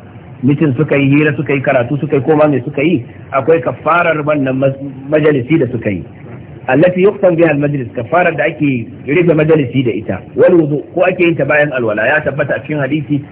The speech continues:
Annabi sallallahu alaihi wasallam ya koyar da ita bayan alwala, sannan kuma tana daga cikin abin da ake faɗa har ila yau a,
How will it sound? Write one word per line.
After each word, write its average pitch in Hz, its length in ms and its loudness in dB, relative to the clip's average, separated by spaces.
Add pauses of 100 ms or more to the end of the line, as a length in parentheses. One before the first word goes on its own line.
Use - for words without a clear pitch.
(340)
Annabi 135 240 0
sallallahu 143 240 2
alaihi 139 160 0
wasallam 135 160 2
ya 143 220 4 (100)
koyar 156 160 4
da 135 100 -8
ita 131 200 -4
bayan 156 500 2
alwala, 113 400 -4
sannan 147 240 -8
kuma 147 180 -6
tana 160 220 -4
daga 123 240 -4
cikin 147 240 -4 (400)
abin 139 320 0
da 139 160 4
ake 139 160 -2
faɗa 139 320 0
har 127 80 2
ila 127 240 4
yau 127 160 2 (340)
a, 110 100 -4